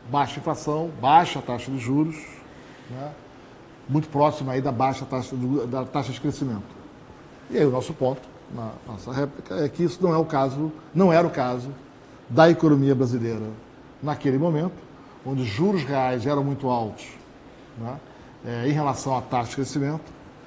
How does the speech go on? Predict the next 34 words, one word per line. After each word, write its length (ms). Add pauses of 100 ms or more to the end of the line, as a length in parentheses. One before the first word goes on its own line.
(140)
Então, 220
isso 240
tecnicamente 680
requer 260
um, 100 (480)
um, 500 (300)
um 100
efeito 240
multiplicador 440
e 40
acelerador 640 (580)
que 80
aparentemente 560
não 80
tem 100
respaldo 480
nos 100
dados, 460 (300)
e 80
que, 100
além 160
do 80
mais, 260 (160)
o 60
fato 420
do 440
gasto 280
público 460
ter 80
crescido 560 (220)
num 80
período 260
de 100
crescimento 520